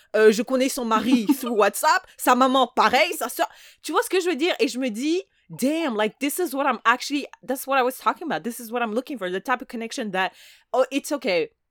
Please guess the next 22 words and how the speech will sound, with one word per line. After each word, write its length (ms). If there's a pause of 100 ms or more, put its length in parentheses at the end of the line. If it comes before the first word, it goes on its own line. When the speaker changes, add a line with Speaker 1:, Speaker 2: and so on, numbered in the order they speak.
(260)
Speaker 1:
We 260
don't 260 (120)
maybe 580
know, 540
uh, 80 (280)
ourselves 640 (120)
on 140
a 60
deeper 400
level, 320
mais 240
I 120
trust 560
you. » 80 (500)
Tu 120
vois ? 260 (340)
Après, 520
ça 180
peut, 220
Speaker 2:
Mhm. 60
Speaker 1:
ça 160
peut, 380